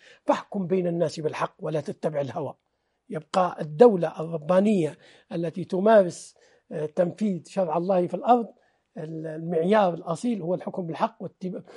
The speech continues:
والابتعاد عن الأهواء. التفصيلات في، في الدولة جاءت في عهد سيدنا سليمان أكثر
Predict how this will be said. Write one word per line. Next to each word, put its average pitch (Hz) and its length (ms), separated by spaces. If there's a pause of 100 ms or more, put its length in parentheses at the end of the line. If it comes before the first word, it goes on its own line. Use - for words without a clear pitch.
(180)
والابتعاد 175 720
عن 180 140
الأهواء. 165 580 (440)
التفصيلات 262 920 (100)
في، 202 120
في - 80
الدولة 240 500
جاءت 202 360
في 202 60
عهد 185 240
سيدنا 185 360
سليمان 185 420
أكثر - 380